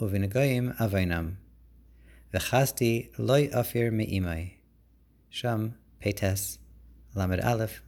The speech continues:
למ"ד. חס, נביא שהעמיד מלך משאר שבטי ישראל, והיה עושה המלך הולך בדרך התורה והמצווה,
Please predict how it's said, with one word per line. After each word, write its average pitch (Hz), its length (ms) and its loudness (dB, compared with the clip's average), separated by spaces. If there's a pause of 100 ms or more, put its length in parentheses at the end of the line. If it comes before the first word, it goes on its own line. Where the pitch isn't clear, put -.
למ"ד. 92 500 0 (1400)
חס, - 460 0 (800)
נביא 147 360 4
שהעמיד 131 640 2
מלך 123 460 0
משאר 120 400 0
שבטי - 360 -2
ישראל, 101 520 2 (720)
והיה 123 380 4 (120)
עושה 135 300 2
המלך 120 440 0
הולך 123 340 0
בדרך 110 460 0
התורה 123 540 2
והמצווה, 117 680 0